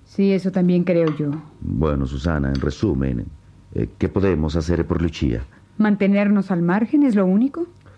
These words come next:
Speaker 2: Pero ese uomo seguirá tras ella. Le aseguro que si vamos para España, eh,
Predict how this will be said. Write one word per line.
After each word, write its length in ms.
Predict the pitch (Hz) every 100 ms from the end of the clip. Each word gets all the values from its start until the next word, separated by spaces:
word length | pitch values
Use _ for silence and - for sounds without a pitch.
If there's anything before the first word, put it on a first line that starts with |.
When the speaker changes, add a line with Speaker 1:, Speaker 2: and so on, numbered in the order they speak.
| -
Speaker 2:
Pero 240 | 82 69 - - - -
ese 200 | 117 151
uomo 480 | 147 160 127 101 95
seguirá 400 | - 104 110 107
tras 200 | 120 98
ella. 300 | 87 73 73 65 - - - - - -
Le 100 | -
aseguro 420 | 76 87 127 127 -
que 100 | 98
si 140 | 98
vamos 260 | 98 98 -
para 140 | 90
España, 520 | 78 - 101 76 76 69 - - - - - -
eh, 160 | 65